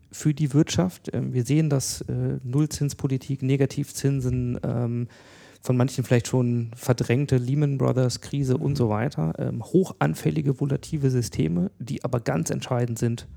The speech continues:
Speaker 1: für das, was passiert.
Speaker 2: Mhm.
Speaker 1: Nach klassischen Kennzahlen heute getrieben. Ein,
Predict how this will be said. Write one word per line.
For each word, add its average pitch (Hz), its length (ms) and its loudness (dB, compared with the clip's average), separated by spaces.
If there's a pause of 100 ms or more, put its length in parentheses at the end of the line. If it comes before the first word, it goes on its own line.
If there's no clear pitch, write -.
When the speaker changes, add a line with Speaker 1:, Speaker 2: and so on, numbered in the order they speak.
(440)
Speaker 1:
für - 160 -4
das, 117 260 -2
was 113 140 -2
passiert. 143 640 -2
Speaker 2:
Mhm. - 240 -6 (800)
Speaker 1:
Nach - 220 0
klassischen 120 400 4
Kennzahlen 110 500 0
heute 117 220 2
getrieben. 156 420 -4
Ein, 120 260 -4